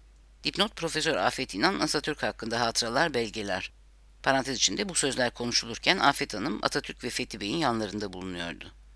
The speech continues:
İnsanların tarihten alacakları mühim dikkat ve intibah, parantez içinde uyanış dersleri vardır. Cumhuriyet Halk Fırkası, Müdafaa-i Hukuk Cemiyeti yerine kuruldu.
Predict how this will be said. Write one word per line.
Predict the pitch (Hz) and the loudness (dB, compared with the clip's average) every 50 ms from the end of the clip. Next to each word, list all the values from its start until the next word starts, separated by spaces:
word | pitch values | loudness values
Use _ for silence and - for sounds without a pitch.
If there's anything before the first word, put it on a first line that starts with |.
| - - - - - - - - - - - | -20 -20 -20 -20 -20 -20 -20 -20 -20 -6 4
İnsanların | - 220 - - 240 247 262 269 262 | 6 8 8 10 8 8 8 6 6
tarihten | 233 220 208 196 202 202 - 226 214 | 8 8 10 10 10 10 10 10 10
alacakları | 185 135 127 135 123 139 123 - 143 139 147 160 | 10 6 6 4 4 4 4 2 0 2 2 2
mühim | 156 156 196 196 175 147 | 4 4 4 2 2 0
dikkat | 143 - - - 160 - - - | -2 -2 2 0 0 0 0 -4
ve | - | 0
intibah, | - 135 131 - - 107 110 127 156 - - - - - - - | 0 0 0 0 -2 0 2 2 2 2 0 -8 -12 -14 -4 -2
parantez | 135 123 120 110 117 123 | 0 2 2 0 0 2
içinde | 110 - 117 123 117 | 2 2 2 2 -2
uyanış | - 123 147 143 143 151 165 160 - - - | -2 0 0 2 4 4 6 6 6 4 4
dersleri | 117 117 113 - - 120 123 117 113 | 0 4 4 4 4 2 -2 -2 0
vardır. | 101 92 90 85 65 60 90 - - - - - - - - - - - - - - - - | 2 2 2 0 0 -6 -8 -8 -8 -8 -10 -14 -20 -20 -20 -20 -20 -20 -20 -20 -20 -10 -4
Cumhuriyet | - 180 202 220 240 226 - 226 | 0 2 4 6 6 6 6 8
Halk | 233 226 - - | 6 6 6 4
Fırkası, | 139 120 - - 175 - - - 165 214 247 | -2 -2 0 2 4 4 6 6 4 2 2
Müdafaa-i | - 165 151 160 156 156 160 170 160 156 165 | 0 6 10 10 10 10 10 8 8 8 8
Hukuk | 160 - 170 - | 4 0 -2 4
Cemiyeti | - - 123 120 117 113 - - 107 | 4 4 4 4 0 -2 -2 -2 -2
yerine | 110 107 101 107 110 101 | -2 0 0 0 -2 -4
kuruldu. | - - 110 104 104 98 95 82 98 92 | -4 -8 -8 -8 -6 -8 -8 -8 -10 -12